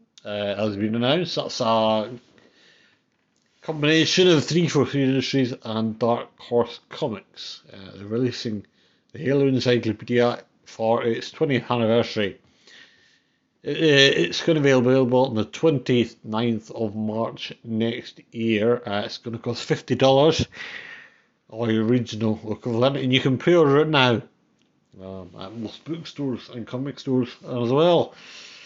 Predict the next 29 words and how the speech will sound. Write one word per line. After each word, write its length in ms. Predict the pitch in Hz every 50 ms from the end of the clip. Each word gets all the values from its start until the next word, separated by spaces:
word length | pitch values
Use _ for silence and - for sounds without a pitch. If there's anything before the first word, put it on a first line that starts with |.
| - - - - _ _ _ _ -
Uh, 280 | 147 147 151 151 147 147
I've 160 | 143 123 - -
got 140 | 208 196
a 40 | 175
little 240 | 170 165 156 139 123
line 300 | 117 131 143 147 151 147
here 380 | 135 139 147 147 147 143 123 - - -
about, 340 | 127 113 123 123 131 131 -
well, 260 | 113 110 117 - - -
a 120 | 113 101
paragraph 580 | - - 135 131 127 113 104 104 104 104 - -
about 280 | 107 95 107 104 101
what 120 | 95 101 101
it 120 | 101 101
is. 220 | 101 98 - - -
Um, 480 | - 110 113 113 120 117 113 107 107 - _ _ _ _ _ _ _ _ _ _ _ _ _ _ _ _ _ _ _ _ _ _ - - - - - - - _ _ _
listen 320 | - 139 - - - 120 113
up. 100 | 110 - _ _ _ _ _
The 260 | - 131 123 139 135 127
Halo 400 | 135 151 170 175 185 190 185 185
Encyclopedia 800 | 180 165 160 - 165 151 143 151 139 139 135 113 117 101 92 95
encompasses 680 | 104 98 - - 117 110 113 110 - 117 113 98 -
two 200 | - - 147 127
decades 480 | 120 107 98 - - 107 101 92 98
of 160 | 101 104 98 104
epic 360 | 104 98 - 120 - - -
storytelling 760 | - - - 113 107 107 107 104 - - 98 95 98 98 90
with 160 | 95 95 -
stunning, 760 | - - - - - - 143 143 139 139 147 147 139 135 -